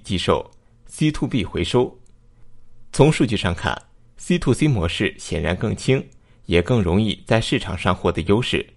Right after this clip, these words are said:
但同时，C to C模式在二手电商发展中遇到的问题也更多。未来平台的公信力是吸引用户的关键。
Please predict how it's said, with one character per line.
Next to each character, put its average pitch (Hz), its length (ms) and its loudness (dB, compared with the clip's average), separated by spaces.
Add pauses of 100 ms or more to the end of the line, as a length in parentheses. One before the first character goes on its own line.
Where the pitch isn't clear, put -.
(480)
但 90 140 0
同 92 160 -2
时 76 260 -2 (280)
，C 165 240 -2
to 120 160 -2
C 151 120 -2
模 101 220 0
式 - 260 -4 (180)
在 151 180 0
二 151 180 2
手 - 160 -4
电 104 180 0
商 120 120 -2
发 139 120 -2
展 - 200 -6
中 69 200 -4 (300)
遇 95 160 0
到 85 160 0
的 87 120 0
问 135 160 0
题 - 300 -10 (120)
也 82 120 -2
更 82 220 -6
多。 80 260 -2 (800)
未 165 160 4
来 120 160 2
平 113 180 -2
台 113 120 -4
的 98 100 2
公 147 160 0
信 104 240 -2
力 101 260 0 (200)
是 - 320 -2
吸 117 320 -4
引 85 160 -4
用 98 120 0
户 - 140 -8
的 82 100 -4
关 107 200 2
键。 - 200 -2